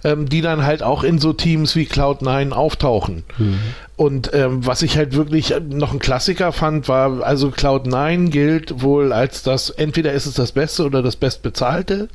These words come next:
Speaker 1: hm, da bin ich vorsichtig, ähm, äh, Team im, äh, weltweit im Augenblick.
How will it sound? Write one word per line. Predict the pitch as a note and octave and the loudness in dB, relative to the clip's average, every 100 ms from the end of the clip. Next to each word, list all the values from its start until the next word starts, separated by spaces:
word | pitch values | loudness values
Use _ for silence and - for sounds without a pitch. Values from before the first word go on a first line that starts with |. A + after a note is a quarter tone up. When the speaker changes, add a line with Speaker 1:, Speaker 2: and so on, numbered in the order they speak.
| - | -2
Speaker 1:
hm, | E3+ G3+ G3+ - | 0 0 -2 -2
da | C#3+ | 0
bin | C3+ | 0
ich | C3+ | 0
vorsichtig, | - C#3 D3 E3+ G3+ G#3+ - - - - - - - - | 2 2 2 0 0 -2 -4 -16 -14 -14 -14 -14 -18 -4
ähm, | F3 F3 E3 F3 E3+ - - - - - - | -2 0 2 2 0 -4 -20 -20 -20 -20 -2
äh, | G3+ D#3+ | 0 2
Team | - G3 F#3 G3 G3 E3+ | 2 0 2 2 0 0
im, | E3+ D3+ | 0 2
äh, | D3+ E3+ C#3+ | 2 2 2
weltweit | D#3 D#3+ D3+ D#3 F#3 | 0 0 0 0 0
im | D#3+ | 0
Augenblick. | C#3 F3 F3 F3 G3 | 0 2 2 2 0